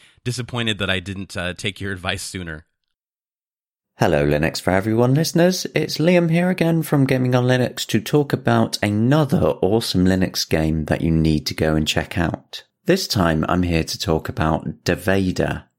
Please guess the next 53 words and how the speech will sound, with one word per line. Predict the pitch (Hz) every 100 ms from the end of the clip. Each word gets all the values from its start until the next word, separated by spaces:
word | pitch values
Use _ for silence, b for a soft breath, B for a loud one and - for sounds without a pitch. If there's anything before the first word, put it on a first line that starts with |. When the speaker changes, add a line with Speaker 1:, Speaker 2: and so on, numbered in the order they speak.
| -
Speaker 2:
Now, | 127 135 -
every | 196 208 196
so | 156 110
often | 78 - 80 78 76
you | 92
come | - 147 151
across | 143 - 98 -
a |
game | 90 87 78 78 76 76
and | 87
it | 87
sort | - 95 92
of | 87
throws | - 101 110 120 120 104
out | 101 80 80
a | -
lot | 85 90 - 80
of | 80
what | 76
you | 85 85
knew | 87 80 76 76 -
about | - 123 -
a | 113
genre. | 107 127 90 76 - -
Now, | 143 147
I'm | - 156
sure | 196 196
a | 175
lot | 151
of | 135
you | 120 117
have | 110 104 -
played | 107 104 98 92 90 - -
twin | - 95
stick | - 78
shoot | - 98 85
'em | -
ups | 71 -
before, | - 76 - 78 73 - -
but | -
I | 110
assure | 107 - 98
you | 95 92 87
none | 92 95 101 101
of | 87 -
them | 78 76 -
are | 80
like | 78 71
Devader. | 76 78 76 73 73 - 107
Absolutely | 113 - - 95 90 90
none | 85 80
of | 73
them. | 73 69